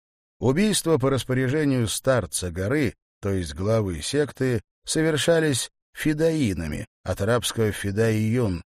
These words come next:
жертвующие собой. При самом Ибн Саббахе подобным образом было уничтожено около пятидесяти противников Аламута.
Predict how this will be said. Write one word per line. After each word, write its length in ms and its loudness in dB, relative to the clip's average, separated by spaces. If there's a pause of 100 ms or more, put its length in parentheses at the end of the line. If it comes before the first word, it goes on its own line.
(160)
жертвующие 1040 -6
собой. 580 -6 (560)
При 160 0
самом 500 2
Ибн 360 0
Саббахе 800 -2 (280)
подобным 500 2
образом 460 0
было 200 0
уничтожено 760 0
около 280 -4
пятидесяти 640 -4
противников 800 -4
Аламута. 600 -4